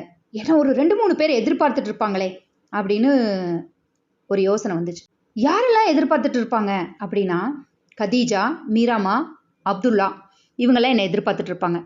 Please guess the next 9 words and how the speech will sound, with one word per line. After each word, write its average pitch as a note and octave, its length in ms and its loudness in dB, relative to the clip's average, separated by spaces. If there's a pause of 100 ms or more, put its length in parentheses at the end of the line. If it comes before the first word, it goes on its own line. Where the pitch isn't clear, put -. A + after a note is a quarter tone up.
அந்த F#3 240 -2
மயானத்துல, F#3+ 680 -4 (760)
அந்த G#3+ 360 0
அர்த்தராத்திரியில G3 720 0
எதிர்பார்த்துட்டு F3 460 -4
இருப்பாங்க E3+ 240 -4
அப்படின்னு F3+ 280 -4
எனக்கு E3+ 360 -4
தோணுது. E3 180 -4